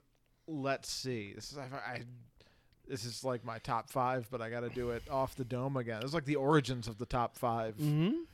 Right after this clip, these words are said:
Speaker 1: I'd rank, like, things in this room.
Speaker 2: Yeah, we're not, we're not gonna draft things in this room, though.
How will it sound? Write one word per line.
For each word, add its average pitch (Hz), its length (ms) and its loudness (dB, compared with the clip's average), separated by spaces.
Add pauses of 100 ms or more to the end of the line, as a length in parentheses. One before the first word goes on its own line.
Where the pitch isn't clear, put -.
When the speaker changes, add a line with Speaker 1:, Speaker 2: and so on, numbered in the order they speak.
(340)
Speaker 1:
I'd 113 120 -8
rank, 113 300 -4
like, 110 220 -4
things 123 420 -2
in 123 160 -4
this 120 200 -4
room. 110 500 -2
Speaker 2:
Yeah, 127 240 -2
we're 131 140 4
not, 240 340 4
we're 190 140 8
not 220 260 6
gonna 202 160 10
draft 151 300 10
things 131 260 2
in 117 80 -2
this 117 180 -6
room, 95 260 -8
though. 135 140 4